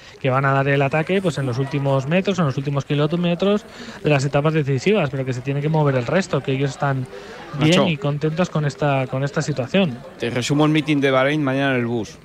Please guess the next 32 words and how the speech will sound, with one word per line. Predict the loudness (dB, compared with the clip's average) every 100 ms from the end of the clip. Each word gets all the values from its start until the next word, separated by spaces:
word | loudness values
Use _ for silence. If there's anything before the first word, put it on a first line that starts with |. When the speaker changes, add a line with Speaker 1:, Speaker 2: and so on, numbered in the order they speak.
| -20 -20 -14 -2
Speaker 2:
Landa, | 0 2 0
¿quiere | 0 0
ganar | 2 2
la | 2
etapa? | 0 2 0 0 -8 -18
En | -8
fuga. | -2 -2 -2 -6 -20 -20 -20 -20 -20 -20 -20 -10 0
Caruso, | 2 2 2 -2
¿quiere | 0 2 4 4 4 2
ganar | 2 2
la | 2
montaña | 0 0 0 2
mañana, | 0 0 2 2 2 0 -6 -8
hacer | -6 -2 -2
lo |
tuyo | 2 2
el |
maillot? | 4 4 4 0 -4
A | -8
la | -4
fuga. | 0 0 -2 -8 -20 -20 -20 -20 -20 -20 -14 0
Jai, | 2 2 0
espérate, | -4 -2 0 2 2
a | 2
ver | 0
si | -2
hay | -2
caídas, | 0 2 4 2 0
cortes | 0 0 0 -2 -4
en | 0
la | 2
bajada, | 2 2 2 4 2 2